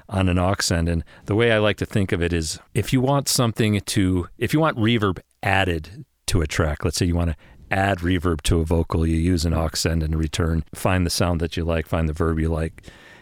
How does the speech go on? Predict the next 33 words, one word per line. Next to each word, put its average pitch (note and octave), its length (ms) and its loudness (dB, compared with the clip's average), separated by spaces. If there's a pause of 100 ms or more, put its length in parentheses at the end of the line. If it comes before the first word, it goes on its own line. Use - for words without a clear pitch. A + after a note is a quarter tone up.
(120)
and G#2 100 2
then, G2 160 2 (400)
you G#2+ 120 0
know, E2+ 160 -2
push - 260 2
that, F2+ 260 0 (500)
create G2 260 0
the - 80 -6
send, F#2 480 2 (140)
find F2+ 280 0
a F2 60 0
level, E2+ 460 0 (200)
uh, - 60 -4
of F2+ 340 0
the E2+ 80 -6
send, F2 320 0
and E2+ 100 0
then E2+ 140 0 (140)
slowly G2+ 560 2
add F#2 260 0
the F2+ 80 0
reverb, F2 640 0 (240)
you A2+ 100 -2
know, F2+ 100 0
using, F2+ 360 2 (180)
using F2 300 2
a - 40 -4
fader F2+ 420 0 (140)
to F#2+ 240 0
the, F2 300 0
uh, E2+ 180 0 (460)
direct F#2 400 0
sound, E2 440 -2